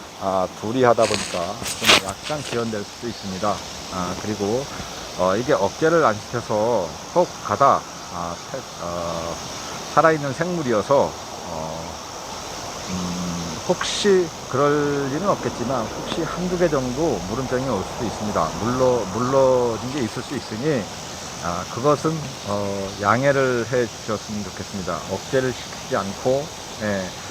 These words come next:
아, 있는 그대로, 어, 자, 씨앗부터 지금 현재까지, 예, 자란 그대로를 보내드리는 것이니 그, 그거는,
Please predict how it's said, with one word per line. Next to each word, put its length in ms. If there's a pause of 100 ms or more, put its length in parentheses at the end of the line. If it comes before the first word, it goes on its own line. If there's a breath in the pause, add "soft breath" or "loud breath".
(300 loud breath)
아, 240
있는 440
그대로, 400 (340)
어, 140 (140)
자, 180
씨앗부터 920
지금 340
현재까지, 720 (520 loud breath)
예, 260
자란 400
그대로를 640
보내드리는 560
것이니 680 (160)
그, 320
그거는, 560